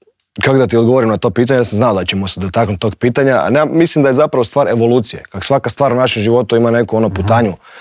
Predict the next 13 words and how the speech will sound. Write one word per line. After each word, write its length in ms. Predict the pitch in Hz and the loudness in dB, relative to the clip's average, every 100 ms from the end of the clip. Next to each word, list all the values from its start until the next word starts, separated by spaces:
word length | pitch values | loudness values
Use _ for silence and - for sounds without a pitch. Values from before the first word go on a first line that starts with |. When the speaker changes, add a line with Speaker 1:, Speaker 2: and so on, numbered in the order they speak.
| - - | -18 -4
Speaker 1:
evolucije, 440 | 101 110 139 127 | 0 2 2 0
tak, 200 | 107 143 - 104 | 0 -2 -2 -4
tak 200 | 135 131 | -4 0
je 60 | 120 | 0
došlo 260 | 131 120 | 2 2
do 100 | 110 | 2
evolucije, 440 | 113 113 123 - 113 | 2 2 2 0 0
mislim, 240 | 120 110 | 0 2
zapravo 300 | 113 107 104 | 0 2 0
tog 280 | 87 110 85 | 0 -2 -2
pothvata. 500 | 104 110 92 80 78 - - - - - - _ _ _ | -4 -4 -6 -12 -14 -16 -20 -20 -20 -20 -20 _ _ _
Jer 120 | 104 | 0
ja 200 | 131 139 | 2 2